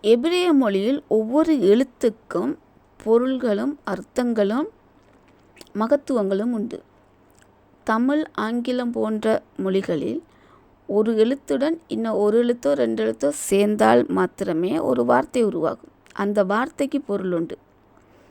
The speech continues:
ஆனால் எபிரேய மொழியில் ஒவ்வொரு எழுத்துக்கும் அர்த்தங்களும் வார்த்தைகளும் மகத்துவங்களும் உண்டு.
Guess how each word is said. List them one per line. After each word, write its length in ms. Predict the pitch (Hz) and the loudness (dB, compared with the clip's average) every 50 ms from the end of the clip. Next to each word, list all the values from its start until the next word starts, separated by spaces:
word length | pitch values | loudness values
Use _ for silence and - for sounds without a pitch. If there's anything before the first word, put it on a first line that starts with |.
| _ _ - - _ _ _ _ _ _ - | _ _ -20 -20 _ _ _ _ _ _ -8
ஆனால் 500 | - 208 208 208 196 196 214 262 285 - _ - | -6 -4 -2 -2 -2 0 0 -2 -2 -4 _ -2
எபிரேய 560 | 185 190 190 202 220 247 269 285 302 311 311 | 0 0 0 0 0 0 0 2 2 2 2
மொழியில் 560 | 277 240 196 180 180 170 160 185 247 302 - - _ _ _ _ _ | 2 2 0 0 0 0 -2 -2 -4 -4 -6 -8 _ _ _ _ _
ஒவ்வொரு 500 | - - 190 190 202 214 277 330 349 349 | -6 -2 -2 -2 -2 0 0 0 2 4
எழுத்துக்கும் 840 | 285 220 214 226 226 - _ - 202 185 - - - 180 196 262 302 - _ _ _ _ _ _ _ _ _ - - | 4 4 2 2 0 -6 _ -6 -6 -6 -6 -6 -8 -8 -6 -8 -10 -14 _ _ _ _ _ _ _ _ _ -8 -8
அர்த்தங்களும் 640 | 202 - - - 247 240 233 220 202 226 247 254 240 | -8 -6 -6 -4 -4 -2 -2 -2 -2 -2 -2 -2 -2
வார்த்தைகளும் 600 | 233 226 226 - - 208 196 196 214 240 240 110 | -4 -4 -4 -6 -4 -4 -2 -2 -2 -2 -2 -2
மகத்துவங்களும் 600 | 101 104 101 - - 190 185 185 95 104 104 - | -2 -4 -4 -4 -4 -4 -2 -2 -2 -2 -2 -2
உண்டு. 240 | 95 - 139 - | -4 -4 -6 -10